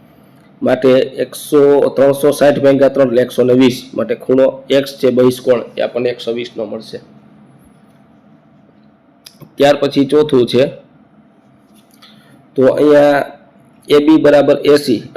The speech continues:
બરાબર, બે બાજુ સમાન છે એટલે ખૂણા પણ સમાન થાય, બાજુ સમાન તો ખૂણા સમાન, માટે ત્રિકોણ એ એમ સી માં ખૂણો એ વત્તા ખૂણો એમ વત્તા ખૂણો સી બરાબર એકસો એંસી,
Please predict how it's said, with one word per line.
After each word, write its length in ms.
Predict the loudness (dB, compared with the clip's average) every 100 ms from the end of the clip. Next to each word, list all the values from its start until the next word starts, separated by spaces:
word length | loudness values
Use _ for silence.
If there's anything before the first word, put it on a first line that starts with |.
| -20 -20 _ _ _ _ _
બરાબર, 340 | 0 2 0 -4 -2
બે 160 | 0
બાજુ 280 | 2 2 2
સમાન 380 | 0 2 2 2
છે 100 | -2
એટલે 180 | -6 -6
ખૂણા 300 | -4 0 2
પણ 180 | 2 0
સમાન 340 | 2 2 2
થાય, 120 | 0 -2
બાજુ 280 | 0 0
સમાન 300 | -2 0 -2
તો 100 | -2
ખૂણા 280 | -2 0 0
સમાન, 300 | 0 -6 -6 -12 _ _ _ _ _
માટે 220 | -8 -2 -2
ત્રિકોણ 420 | -2 -2 0 0
એ 160 | 2 4
એમ 160 | 4 2
સી 160 | 0
માં 300 | 4 4 2 -4 -16 _ _ _ _ _
ખૂણો 260 | -2 2 2 4
એ 360 | 4 4 2 -14 _ _ -2
વત્તા 320 | -2 0 -2
ખૂણો 280 | 0 2 4
એમ 220 | 4 2
વત્તા 260 | 0 -2
ખૂણો 260 | -6 0 0
સી 160 | 0 -2
બરાબર 300 | 0 0 -2
એકસો 260 | -4 0
એંસી, 360 | 0 0 -6